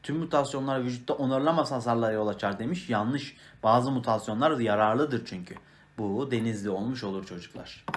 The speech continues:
Dikkat edeceğiz, dikkat edeceğiz. Ben derslerde defalarca, canlı derslerde bunu söyledim. "Tüm mutasyonlar zararlıdır."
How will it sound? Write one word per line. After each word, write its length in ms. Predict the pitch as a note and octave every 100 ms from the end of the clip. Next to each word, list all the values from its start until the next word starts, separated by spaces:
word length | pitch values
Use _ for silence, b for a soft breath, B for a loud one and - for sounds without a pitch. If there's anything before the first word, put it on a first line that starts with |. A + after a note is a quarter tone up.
| - _ _ _ _ b b b b b b -
Dikkat 440 | C#3+ C#3+ C#3 C#3
edeceğiz, 580 | A#2 A2 G2+ G2 - -
dikkat 480 | B2 - - C3+ -
edeceğiz. 480 | G#2+ F#2 F#2+ F2+ A2
Ben 320 | B2+ C3 B2+
derslerde 680 | C3 C3 C3 B2 A#2+ C#3 C3
defalarca, 600 | A#2+ B2 B2+ B2 A#2 A2
canlı 340 | B2 C3 C3
derslerde 540 | A#2+ A2 - A2 C3 A#2+
bunu 140 | A#2+
söyledim. 420 | A#2 A2 G2 F2+ B B B -
"Tüm 160 | D#3+
mutasyonlar 680 | D#3 - C#3 C3 C3+ C#3+ C#3
zararlıdır." 720 | B2 B2 B2+ C3 D3 C3+ G#2+